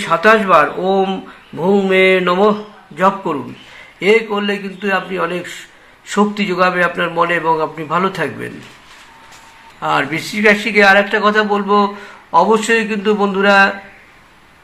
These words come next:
হঠকারিতা করবেন না, আর লাল চন্দনের গুঁড়ো এনে তাকে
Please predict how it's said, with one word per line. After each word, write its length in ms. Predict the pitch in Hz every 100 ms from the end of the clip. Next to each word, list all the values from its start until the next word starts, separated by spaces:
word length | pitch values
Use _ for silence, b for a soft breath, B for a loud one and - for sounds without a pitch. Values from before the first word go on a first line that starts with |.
| -
হঠকারিতা 580 | 185 190 196 196 190 190
করবেন 380 | 190 180 185
না, 180 | 185 185 185 - - -
আর 120 | 165 156 - - - - - - -
লাল 260 | 156 180 202 196
চন্দনের 460 | 208 208 208 208 170
গুঁড়ো 240 | 175 190
এনে 300 | 196 190 196 190 190 - -
তাকে 280 | - 156 170